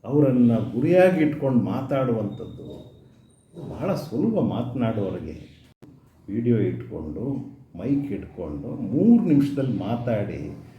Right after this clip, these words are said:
ಅವರ ವ್ಯಕ್ತಿತ್ವವನ್ನ ಹರಣ ಮಾಡ್ಬಿಡ್ಬೋದು. ಆದರೆ ಎಷ್ಟು ಕಷ್ಟಪಟ್ಕೊಂಡು ಅವರು ಅದನ್ನ ಕ-, ಕಟ್ಕೊಂಡಿರ್ತಾರಲ್ಲ, ಅದ್ರ ಬಗ್ಗೆ ಯಾರಾದರೂ ತಿಳುವಳಿಕೆ ಇದ್ದವರು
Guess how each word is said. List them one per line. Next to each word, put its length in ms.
ಅವರ 240
ವ್ಯಕ್ತಿತ್ವವನ್ನ 920
ಹರಣ 600
ಮಾಡ್ಬಿಡ್ಬೋದು. 960
ಆದರೆ 300
ಎಷ್ಟು 240
ಕಷ್ಟಪಟ್ಕೊಂಡು 920
ಅವರು 180
ಅದನ್ನ 280
ಕ-, 420
ಕಟ್ಕೊಂಡಿರ್ತಾರಲ್ಲ, 920
ಅದ್ರ 240
ಬಗ್ಗೆ 260
ಯಾರಾದರೂ 460
ತಿಳುವಳಿಕೆ 460
ಇದ್ದವರು 420